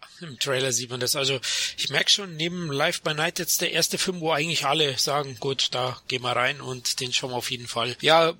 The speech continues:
ansonsten gibt's noch Titel vom Februar, Jungs, äh, die ihr noch einzeln hattet. Ich glaub, Micha, du hast noch einen auf der Liste.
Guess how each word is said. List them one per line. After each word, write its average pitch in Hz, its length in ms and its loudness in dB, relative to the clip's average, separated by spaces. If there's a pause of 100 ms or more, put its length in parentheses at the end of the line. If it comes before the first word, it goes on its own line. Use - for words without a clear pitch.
(120)
ansonsten 170 520 2
gibt's - 200 4
noch 214 80 -4
Titel 247 260 0
vom 226 200 0
Februar, 240 400 0
Jungs, 247 540 2
äh, 180 360 -4 (180)
die 196 160 -2
ihr 208 120 -2
noch 208 180 -6
einzeln 214 400 -2
hattet. 220 300 -4
Ich - 80 -4
glaub, 185 180 -2
Micha, 202 240 -2
du 202 160 0
hast 214 160 0
noch 226 160 -8
einen 214 300 -6 (200)
auf - 160 -2
der 196 120 0
Liste. 214 240 -2